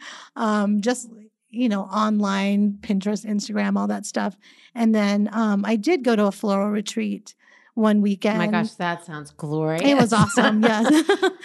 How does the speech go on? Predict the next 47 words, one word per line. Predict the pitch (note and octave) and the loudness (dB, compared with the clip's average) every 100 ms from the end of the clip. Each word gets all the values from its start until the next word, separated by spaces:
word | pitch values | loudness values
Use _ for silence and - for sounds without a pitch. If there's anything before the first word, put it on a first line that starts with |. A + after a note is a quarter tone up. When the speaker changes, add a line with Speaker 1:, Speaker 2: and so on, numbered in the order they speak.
| - - - | -16 -10 0
Speaker 1:
It | A#3+ | 2
was | A#3 - | 2 0
awesome. | G3+ G#3 A3+ | -2 0 0
And | A#3 | 2
not | A#3+ C4 | 4 4
only | D#4+ D4+ | 4 4
that, | G#3+ G3 F#3+ | 2 0 0
but | G#3 | -2
the, | G#3+ G3+ G#3+ G#3+ _ - - | 0 0 -2 -6 _ -20 -4
the | A#3 G3+ | -2 0
owner, | B3+ C4+ B3 G#3+ G#3 | 2 4 4 2 2
her | A3 | 2
name | A3 G#3 | 2 2
was, | G3+ G3 G3 | 2 0 -2
um, | G#3 G3+ G3+ G3+ - | -2 -2 -2 -4 -6
Bess | G#3 G3+ G3+ - | -4 -2 -4 -2
from | G#3+ G3 | -2 -2
Celadon | - G3+ G3 G3+ G3+ | -2 -2 -2 -2 -2
Celery. | - G3+ G#3 B3 D4+ | -4 -4 -2 -2 0
Speaker 2:
Uh-huh. | G#3 F#3+ G3 A3 - - | 0 -2 -4 -6 -18 -6
Speaker 1:
Um, | A3+ G3+ G3+ G#3 | -2 -2 -2 -2
and | A3+ | -4
she | G3+ - C4 B3+ A3+ | -4 -4 0 0 0
actually | G#3 - A3+ G3+ G3+ | -4 -4 -2 -2 -2
asked | G3+ F#3+ G#3+ | -4 -6 -8
if | |
she | F3+ G#3+ | -8 -6
could | A3+ | -6
spend | - G#3+ | -2 -2
the | G3+ | 0
day | G3 C#4+ | 0 0
with | D4 B3+ A3+ | 2 0 -2
me, | G#3+ G#3+ G#3+ G#3 - - _ | -2 -2 -4 -6 -14 -20 _
um, | - G#3 G3 F#3+ | -2 0 0 0
on | G#3+ G3 | -2 0
a, | G3 F#3+ G3+ | -2 -6 -8
on | A3 F#3+ | -4 -2
a, | F#3+ | -4
the, | F#3+ G#3+ - _ _ | -4 -6 -6 _ _
the | A3 G#3 | -6 -2
following | G#3+ G3 G3 G3+ | 0 0 0 0
week. | G#3+ D4 G#3+ G3+ - _ - - - | 0 0 -4 -10 -20 _ -20 -20 -18
I | G3+ | -14
was | G3+ | -12
like, | G3+ F#3+ F#3+ - | -12 -12 -16 -18
"Heck | E4 D4+ | -18 -14
yeah." | - | -14